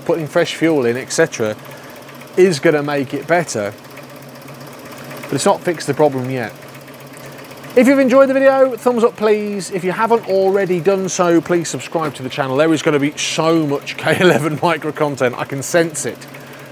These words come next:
coming to the channel very soon. Comment down below if you've got any suggestions, please, 'cause we're open to suggestions. We've got the book and I've got the legend that is Dad, but you might have had this problem and it could be something ridiculous.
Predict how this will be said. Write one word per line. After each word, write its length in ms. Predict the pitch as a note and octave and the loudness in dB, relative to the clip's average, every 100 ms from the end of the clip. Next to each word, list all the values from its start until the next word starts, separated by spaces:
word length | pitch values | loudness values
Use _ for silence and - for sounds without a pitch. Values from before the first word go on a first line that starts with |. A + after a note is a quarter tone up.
| - | -10
coming 300 | - D3+ C#3+ C3 | -2 0 0 -2
to 260 | C#3+ B2+ | 0 0
the 80 | A#2 | 0
channel 460 | - C3+ A2+ G#2+ G2+ - | 0 0 0 -4 -6 -10
very 360 | A#2 B2+ A#2+ A2+ | 0 2 2 0
soon. 520 | - C#3+ D#3 D#3 D3+ - - - - - - - | 0 4 4 4 -2 -10 -20 -20 -20 -20 -20 -12
Comment 260 | - G#3 F3+ | 0 2 4
down 240 | E3 E3 | 0 2
below 480 | D#3 E3 E3 C#3 G#3 - C3+ | 2 4 4 4 2 -2 -8
if 100 | E3+ | -4
you've 140 | E3+ | 0
got 140 | F3+ E3 | 0 0
any 160 | D#3+ | -4
suggestions, 840 | - C3 F#3+ - - D3 A#3+ - - | -6 0 0 2 2 2 2 -4 -6
please, 460 | - F3+ F3 B2 | 2 4 4 2
'cause 140 | - C3 | -2 2
we're 160 | C#3+ | 4
open 380 | D3 G#3 - D3+ | 6 4 2 -4
to 120 | - B2+ | -4 -8
suggestions. 580 | A#2+ C3+ C3 - D#3+ | -4 -4 -4 -4 -4
We've 200 | C3 E3+ | 2 2
got 160 | - F3 | 4 2
the 80 | D#3 | 2
book 260 | D3+ E3+ D3+ | 0 0 -2
and 100 | D#3 | -4
I've 160 | D3 | -2
got 160 | C#3 D3 | -2 -2
the 80 | C#3+ | -2
legend 320 | D#3 C3+ C3 | -4 -4 -6
that 60 | C#3+ | -4
is 160 | C3+ | -4
Dad, 380 | A#2+ E3 D3+ C3 | -2 0 0 -2
but 140 | D#3 | -2
you 180 | E3 G3+ | 2 4
might 160 | G3 E3 | 4 2
have 80 | D3 | 0
had 180 | E3+ | -4
this 160 | C#3+ C3 | -4 -6
problem 480 | - G3 C3 B2 D3 - - - - | 2 2 4 -2 -4 -12 -20 -20 -14
and 100 | - | -8
it 60 | C#3 | -4
could 180 | F3 C#3+ | -2 -2
be 100 | C3 | -2
something 460 | - D3+ C#3 C3 C3 | 0 -2 -2 -4 -4
ridiculous. 720 | C#3 B2 D#3 - F#2+ F#2 - | -6 -4 -4 -4 -6 -6 -10